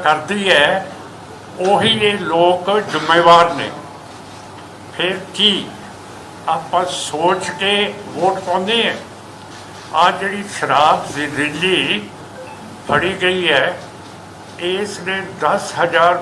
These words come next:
ਬੋਤਲਾਂ ਉੱਥੇ ਰੱਖੀਆਂ ਹੋਈਆਂ ਸੀਗੀਆਂ, ਜਿਹਦਾ ਮਤਲਬ ਹੈ ਕਿ ਪੋਲੀਟੀਕਲ ਪਾਰਟੀਆਂ ਜਿਹੜੀਆਂ ਸ਼ਰਾਬ, ਭੁੱਕੀ, ਫੀਮ, ਹੈਰੋਇਨ ਵੋਟਰਸ ਨੂੰ ਦੇ ਕੇ ਵੋਟ ਲੈਂਦੀਆਂ,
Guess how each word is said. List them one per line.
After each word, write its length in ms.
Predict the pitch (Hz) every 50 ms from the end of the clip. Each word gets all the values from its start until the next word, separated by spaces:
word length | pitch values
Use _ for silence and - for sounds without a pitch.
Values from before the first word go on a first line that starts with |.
| 123 135
ਬੋਤਲਾਂ 420 | 147 156 156 151 - 165 170 175
ਉੱਥੇ 320 | 170 170 170 - - 175 180
ਰੱਖੀਆਂ 400 | 165 139 - - 160 165 160 165
ਹੋਈਆਂ 280 | 156 143 147 147 147 143
ਸੀਗੀਆਂ, 460 | - - 160 156 202 196 170 151 156 170 175 - - - - - - - - - - - - - - 123
ਜਿਹਦਾ 280 | 127 160 180 - 208 208
ਮਤਲਬ 460 | - - 156 156 - 180 180 175 160
ਹੈ 140 | 160 165 180 175 - -
ਕਿ 60 | 190 196 190 -
ਪੋਲੀਟੀਕਲ 460 | 151 156 165 165 160 - - 196 190 190 190 -
ਪਾਰਟੀਆਂ 520 | 170 160 156 151 151 - 170 170 180 185 175 - - 147
ਜਿਹੜੀਆਂ 420 | 165 175 170 196 190 196 196 202 196 -
ਸ਼ਰਾਬ, 640 | - - - 139 143 139 139 147 151 156 165 180 - - - - - - - - - - - - - -
ਭੁੱਕੀ, 580 | 190 175 170 - - - 160 165 175 180 180 175 - - -
ਫੀਮ, 640 | - 147 151 156 170 170 175 180 185 185 185 190 - - - - - - - - -
ਹੈਰੋਇਨ 560 | 131 147 160 156 156 180 190 190 190 190 190 185 185 - - - - - - - - - - - - -
ਵੋਟਰਸ 560 | 131 123 151 170 175 170 - 185 190 - - -
ਨੂੰ 200 | 190 180 175 -
ਦੇ 260 | 143 147 160 165 170 165 170
ਕੇ 200 | 180 180 180 180 170
ਵੋਟ 440 | - 131 135 156 170 170 170 -
ਲੈਂਦੀਆਂ, 640 | 135 143 147 147 151 165 165 196 202 202 196 165 120